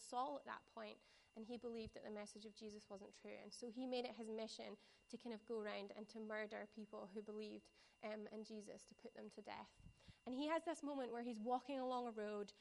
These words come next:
and suddenly he meets Jesus. And Jesus is like, "Why are you persecuting me?" And at that moment, Paul's eyes are blinded, and he can't see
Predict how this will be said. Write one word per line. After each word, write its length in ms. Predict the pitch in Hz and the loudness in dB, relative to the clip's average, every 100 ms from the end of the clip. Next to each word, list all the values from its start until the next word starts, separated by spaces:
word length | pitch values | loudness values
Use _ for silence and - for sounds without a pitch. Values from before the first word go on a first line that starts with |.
| - - - | -18 -20 -4
and 140 | 233 233 | 0 0
suddenly 680 | - - 285 277 247 214 208 | 2 4 6 6 4 4 4
he 120 | 233 | 2
meets 380 | 226 240 226 - | 4 4 4 0
Jesus. 760 | - 240 202 190 - - - - - | 0 0 0 -4 -6 -10 -12 -14 -6
And 120 | 220 | -2
Jesus 360 | 233 240 226 226 | 2 2 2 -2
is 120 | 208 | -2
like, 220 | 202 202 - - - | 0 0 -4 -20 -8
"Why 300 | 220 254 294 | 0 2 4
are 60 | 302 | 4
you 140 | 269 | 2
persecuting 680 | - 269 - - 226 - 208 | 0 -2 -4 -8 -10 -8 -8
me?" 260 | 190 196 - - - - - | -6 -8 -12 -20 -20 -8 -2
And 100 | 226 | 4
at 160 | 269 | 4
that 180 | 277 294 | 4 2
moment, 560 | 262 269 240 202 208 - - | 4 4 4 0 0 -6 4
Paul's 300 | 240 247 247 | 6 6 2
eyes 360 | 233 208 196 208 - - - | 2 4 2 -2 -8 -14 -2
are 120 | 226 | -2
blinded, 640 | 208 214 220 226 208 190 190 - - | 0 0 2 2 2 -4 -6 -16 -8
and 100 | 214 | -4
he 120 | 214 | -4
can't 320 | 226 233 226 | -2 0 0
see 440 | 214 - 240 180 | -2 -4 -4 -4